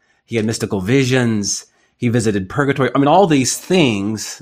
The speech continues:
that are fun dining room conversation, but you noted rightly, all of that stems from a life of holiness. And in the case of, uh, Padre Pio, uh, Mark, I would say a life of suffering.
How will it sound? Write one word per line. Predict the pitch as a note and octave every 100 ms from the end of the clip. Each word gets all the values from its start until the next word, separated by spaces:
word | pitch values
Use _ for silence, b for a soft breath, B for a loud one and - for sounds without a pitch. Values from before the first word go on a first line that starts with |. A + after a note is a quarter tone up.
| -
that | A2+ A#2
are | A#2
fun | A2 - C3 A#2+
dining | A#2 A#2 A2
room | G#2
conversation, | G#2+ G#2+ G2+ - A2 G#2 - E2+ D#2+ -
but | G#2+
you | F2+ G2 B2+ C3+
noted | A#2+ A#2+ A2+
rightly, | G#2+ G#2+ F2 C#2+ - _ _ _ _ _
all | A#2+ D3+ E3
of | A#2+
that | A#2+ A2 -
stems | - G#2+ G#2 G2+
from | - G2 F#2 F#2 _ -
a |
life | G2 G2 F#2+
of | F2+
holiness. | - A#2 A2+ G2 D2+ D#2+ - B B B
And | C#3
in | C#3
the | C3
case | C3 G3 C4+ -
of, | - B2 G#2 - _ _ _ _ _
uh, | A2 G#2+ E2 -
Padre | - F3+ E3+ A#2
Pio, | - - G3 D3 G#2 G2 - _ _ _
uh, | - -
Mark, | A#2 A#2 A2+ -
I | A#2
would | B2
say | - - D3+ -
a | A#2
life | A2+ C#3 D#3+ B2
of | -
suffering. | - C3+ - G#2 D#2